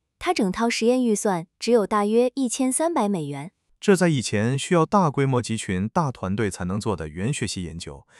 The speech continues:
Speaker 2: 现在个人就能跑了。项目叫A I Trains A I，代码公开在 GitHub 上。
Speaker 1: Hacker News 上拿到了八十八个赞，社区反应很积极。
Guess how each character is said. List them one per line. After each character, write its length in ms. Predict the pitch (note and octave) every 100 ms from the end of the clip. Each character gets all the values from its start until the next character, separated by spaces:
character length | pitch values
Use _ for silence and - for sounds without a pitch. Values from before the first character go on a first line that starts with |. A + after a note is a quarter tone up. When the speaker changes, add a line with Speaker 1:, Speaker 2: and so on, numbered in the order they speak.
| - _
Speaker 2:
现 220 | - G3
在 100 | F#3
个 220 | - A#3
人 120 | B2
就 120 | F2+ F#2+
能 120 | F#2
跑 220 | - -
了。 180 | - - _ _ _ _ _
项 240 | - - F#3+
目 120 | B2+
叫 260 | C3 G2 -
A 200 | D3 D3
I 220 | - C#3
Trains 420 | C#3+ - D#3+ A#2+ -
A 120 | B2
I， 200 | B2 C#3+ - _ - _
代 160 | - C#3+
码 120 | G2
公 200 | - C3+
开 240 | C3 C#3+
在 200 | D3 G2+
GitHub 520 | D#2+ D3+ D#3 - F3+ -
上。 320 | - - _ -
Speaker 1:
Hacker 320 | D4+ - D#4
News 340 | E4 D#4 A#3
上 280 | E3+ F3+ E3+
拿 180 | F3 D#3
到 140 | E3+ F#3
了 140 | E3+
八 160 | G#3+ A#3
十 120 | A3+
八 200 | B3 B3+
个 100 | A3+
赞， 200 | F3+ D#3+ _ _ - - -
社 180 | - D4+
区 160 | D#4+
反 240 | D#4 F#3 E3
应 160 | G3+
很 220 | G3 E3
积 200 | D3 A3+
极。 300 | C4+ F#3 D3